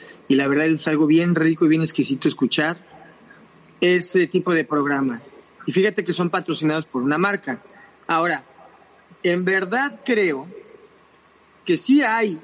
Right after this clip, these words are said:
muchos programas acerca de taekwondo y, y programas, y hay mucho contenido, pero yo creo que se sigue haciendo lo mismo, que es como copiar lo mismo con lo mismo. O sea, veo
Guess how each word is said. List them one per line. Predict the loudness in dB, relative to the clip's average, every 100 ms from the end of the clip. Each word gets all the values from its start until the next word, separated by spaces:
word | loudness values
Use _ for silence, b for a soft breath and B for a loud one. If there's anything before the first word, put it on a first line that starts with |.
| -4
muchos | -4 -2 -6
programas | -2 -2 -2 -2 -2 -4 -8 -20 _ _ -20 _ _ _ _ _ _ -6
acerca | -4 -2 -4 -4 -2
de | 0 0 -2
taekwondo | -2 -2 0 -2 0 -2 -2 -2
y, | 2 2 2
y | -2
programas, | -2 -2 0 0 0 0 -2 -4 -2
y | 0
hay | 2
mucho | 2 0 0 0 0 0 0
contenido, | -4 -2 0 2 4 2 -2 -8 B B B -2
pero | 0 2
yo | 0 0
creo | 0 0 0
que | -2
se | -2 -2
sigue | 0 0 2 0
haciendo | -4 -2 0
lo | 0 2
mismo, | 2 0 -2
que | -6
es | -6
como | -6 -6
copiar | -4 -8 -2 0 0 2
lo | 2
mismo | 2 0 0 0
con | 0
lo | 0
mismo. | 2 2 2 -2 -4 -16 -20 -20 _ _ _ _ _ _ _ _ -20 _ _ _ _ _ _ _ -6
O |
sea, | -2 0
veo | 2 0